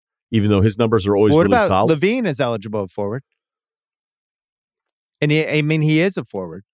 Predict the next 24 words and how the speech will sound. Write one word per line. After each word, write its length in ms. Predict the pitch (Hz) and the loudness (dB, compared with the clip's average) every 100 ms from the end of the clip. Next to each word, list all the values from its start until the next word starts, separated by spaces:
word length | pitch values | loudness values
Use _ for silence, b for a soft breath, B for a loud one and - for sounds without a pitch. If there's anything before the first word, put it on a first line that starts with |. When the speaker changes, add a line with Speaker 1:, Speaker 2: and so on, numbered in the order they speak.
| _ | _
Speaker 1:
I 60 | 135 | 2
mean, 80 | 160 | 4
LeBron's 260 | 175 180 | 4 2
gonna 160 | 175 175 | 0 2
win 80 | 143 | 2
the 80 | |
scoring 400 | 92 - 104 127 | 0 0 0 0
title, 400 | 147 131 147 151 - _ _ _ _ _ _ _ | 0 -2 -2 -4 -8 _ _ _ _ _ _ _
and 80 | 101 | 0
you're 80 | 110 | 2
not 160 | 117 120 | 2 0
gonna 140 | 135 | -2
put 120 | 143 | 0
him 100 | 135 | 0
on 100 | 123 | 0
third 340 | - 113 120 95 | 0 -2 -2 -2
team? 320 | 101 120 139 _ _ _ _ _ _ _ _ _ _ _ _ _ _ _ _ _ _ _ - | -2 -2 -4 _ _ _ _ _ _ _ _ _ _ _ _ _ _ _ _ _ _ _ -12
Speaker 2:
He's 80 | |
gonna 160 | - 160 | -4 -2
play 160 | 175 156 | 0 0
fifty-six 640 | - 170 208 180 185 147 | 0 -2 -2 -4 -4 -4
games, 460 | 147 139 160 170 - | -4 -2 -4 -8 -8
and 100 | 135 | -2
they're 240 | 135 135 | 0 0